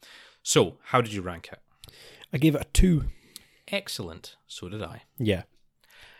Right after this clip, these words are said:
Speaker 1: I, I didn't think it was quite deserving of a one.
Speaker 2: No,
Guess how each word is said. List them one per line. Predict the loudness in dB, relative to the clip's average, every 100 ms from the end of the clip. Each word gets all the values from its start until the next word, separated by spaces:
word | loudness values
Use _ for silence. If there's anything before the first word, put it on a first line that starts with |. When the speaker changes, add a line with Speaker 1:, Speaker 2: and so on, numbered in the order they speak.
| _ _
Speaker 1:
I, | -4 -4 -2 2
I |
didn't | 4 4 2
think | -4 -6
it | -8
was | -14
quite | 0 0 0 -6
deserving | -12 -12 -14 -16
of | -16
a |
one. | -14 -14 -12 0
Speaker 2:
No, | 2 2 0